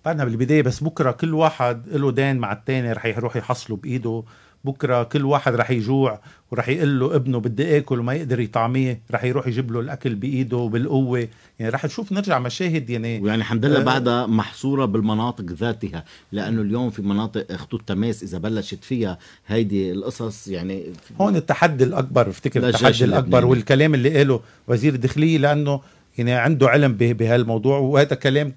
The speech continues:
Speaker 1: يعني، آه، له مربوط كمان بكلام قائد الجيش، لأن قائد الجيش يعني كل قادة الأجهزة الأمنية عم يطلعوا على تقارير يومية وبيعرفوا شو عم بيصير بالبلد.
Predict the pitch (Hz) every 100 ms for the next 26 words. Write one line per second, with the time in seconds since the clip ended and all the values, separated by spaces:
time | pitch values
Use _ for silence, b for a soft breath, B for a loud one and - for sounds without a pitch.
0 | - 113 113 110 B B B 135 - 127
1 | 117 131 143 151 135 131 123 151 160 131
2 | 135 143 120 120 120 131 131 131 110 92
3 | 113 131 131 117 98 127 165 95 110 143
4 | 139 - b b 107 196 190 - 170 131
5 | - 147 123 110 120 110 139 139 147 -
6 | 220 127 - 139 139 156 139 135 156 131
7 | 160 151 135 127 123 117 135 123 104 120